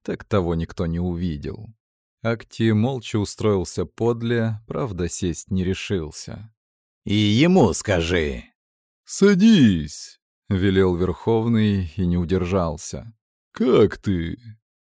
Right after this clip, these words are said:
"Странно, господин. Я вижу этот мир иным. Мёртвые. Мама говорила, что порой мёртвые возвращаются к живым, но тогда не след ждать от них добра. Но тот, кто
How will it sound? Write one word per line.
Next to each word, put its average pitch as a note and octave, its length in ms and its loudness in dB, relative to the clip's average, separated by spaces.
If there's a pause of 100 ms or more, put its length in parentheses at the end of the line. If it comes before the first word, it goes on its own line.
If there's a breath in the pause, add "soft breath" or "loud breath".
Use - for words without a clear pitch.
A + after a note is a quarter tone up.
(320)
"Странно, C#3+ 680 -2
господин. B2 840 -2 (280)
Я C#3+ 380 -2 (340 loud breath)
вижу D3 440 -2
этот C#3 320 -4
мир C#3 420 0 (200)
иным. D#3+ 500 0 (380 loud breath)
Мёртвые. D3 800 -2 (180 loud breath)
Мама F3 360 -4
говорила, E3 480 2
что D3+ 320 -4
порой E3 360 0
мёртвые D3+ 540 -2
возвращаются D3 800 0
к C3 60 -6
живым, D#3+ 480 2 (360 loud breath)
но C#3+ 260 -4
тогда D3+ 340 -2
не D#3 120 2
след G#3+ 420 0
ждать A#2 420 -2
от A#2+ 100 -4
них B2+ 220 2
добра. B2 540 0 (400 loud breath)
Но C3+ 440 -4
тот, C#3+ 360 -4
кто C#3 440 -2